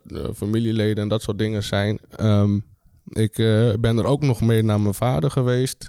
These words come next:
Eh, ja, ja, ja, die is wel iemand, eh, weet je, die, eh, praat graag, die praat veel over God, weet je wel, die leest de Bijbel en die zei,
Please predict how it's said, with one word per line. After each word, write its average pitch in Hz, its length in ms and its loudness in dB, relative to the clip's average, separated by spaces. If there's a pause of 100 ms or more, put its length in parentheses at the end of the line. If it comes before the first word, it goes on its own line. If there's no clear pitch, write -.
(140)
Eh, 101 540 0 (680)
ja, 101 380 0
ja, 95 260 0 (260)
ja, 107 140 2
die 107 160 0
is 107 60 0
wel 113 260 0
iemand, 120 460 -2
eh, 110 220 -2
weet 107 240 -2
je, 107 140 -2
die, 104 400 -4
eh, 101 240 -2 (1000)
praat 117 260 -2
graag, 113 340 -2
die 120 180 -2
praat 117 280 0
veel 117 240 2
over 110 260 0
God, 123 360 0
weet 104 200 -2
je 120 60 -2
wel, 113 80 0
die 110 80 2
leest 107 240 2
de 110 80 0
Bijbel 104 520 2
en 92 80 0
die 107 100 2
zei, 107 400 2